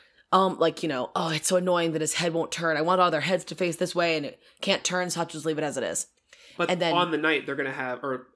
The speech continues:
Speaker 2: not on the night, they're planning for this to run more than one night. During the haunt, they're going to have an actor in one of them.
Speaker 1: Yes.
Speaker 2: Um, like, in a clown suit and with the mask, like, jump up and do stuff.
Speaker 1: Yes, exactly. Um, s-, but there's this mannequin and he's really scary. And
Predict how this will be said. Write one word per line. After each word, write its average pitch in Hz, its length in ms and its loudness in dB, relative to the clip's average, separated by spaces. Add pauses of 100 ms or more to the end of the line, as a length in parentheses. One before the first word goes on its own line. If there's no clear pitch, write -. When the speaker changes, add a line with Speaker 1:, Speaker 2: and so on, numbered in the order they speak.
Speaker 2:
not 127 140 -14
on 117 40 -16
the 113 60 -12
night, 113 180 -14
they're 131 160 -6
planning 160 380 0
for 135 80 -6
this 123 140 -10
to 127 80 -6
run - 100 -2
more 131 160 -2
than 120 100 -8
one 123 140 -4
night. 113 260 -8
During 175 240 2
the 135 60 -4
haunt, 123 340 -2 (420)
they're 135 120 0
going 127 240 0
to 123 140 -6
have 123 280 -2
an 120 100 -8
actor 123 400 -6
in 120 220 -8
one 110 160 -10
of 110 160 -14
them. 101 400 -14 (180)
Speaker 1:
Yes. 113 420 -4
Speaker 2:
Um, 95 200 -20 (480)
like, 135 220 -8
in 139 100 -2
a 123 60 -4
clown 127 340 -4
suit 120 280 -6
and 123 120 -8
with 120 160 -6
the 123 80 -10
mask, 117 440 -8
like, 117 180 -10
jump 113 240 -10
up 107 160 -10
and 101 100 -14
do - 140 -20
stuff. - 180 -16
Speaker 1:
Yes, 180 320 0
exactly. - 520 -4 (440)
Um, 160 400 0 (200)
s-, - 160 0
but - 160 -4
there's 165 160 2
this 165 160 -2
mannequin 202 420 2
and 147 80 -4
he's 143 140 -8
really 147 120 -2
scary. 143 600 0
And 139 480 -2